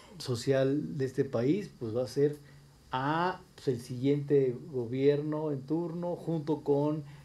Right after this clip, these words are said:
el intercambio con el legislativo y el Coneval. Digo, no, no nos queramos, no es que el Coneval se quiera salir de la bronca, <laughs> lo que estoy diciendo es hasta dónde llegamos, hasta dónde tenemos que llegar honestamente para no,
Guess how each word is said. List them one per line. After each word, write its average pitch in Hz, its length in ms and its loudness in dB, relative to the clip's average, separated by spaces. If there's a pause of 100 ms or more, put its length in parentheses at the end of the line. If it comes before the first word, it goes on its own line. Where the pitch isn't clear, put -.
el 117 420 -2
intercambio 120 520 -2
con 123 160 -2
el 113 40 -2
legislativo 117 840 -4 (400)
y 120 80 -2
el 117 100 -4
Coneval. 131 680 2 (340)
Digo, 165 160 4
no, 208 120 8
no 226 220 6
nos 220 140 2
queramos, 175 420 -2
no 185 80 -2
es 180 80 -4
que 180 140 2
el 135 100 0
Coneval 143 280 4
se 147 80 -10
quiera 147 180 2
salir 143 180 4
de 139 80 4
la 117 100 2
bronca, 131 480 0 (220)
<laughs> - 180 -20
lo 139 200 2
que 139 60 -8
estoy 156 180 2
diciendo 156 360 0
es 139 60 2
hasta 139 220 -4
dónde 147 240 0
llegamos, 131 480 -2
hasta 156 240 -6
dónde 160 160 0
tenemos 143 320 -2
que 135 100 -4
llegar 120 320 0 (380)
honestamente 110 760 -2
para 101 240 -6
no, 110 340 -4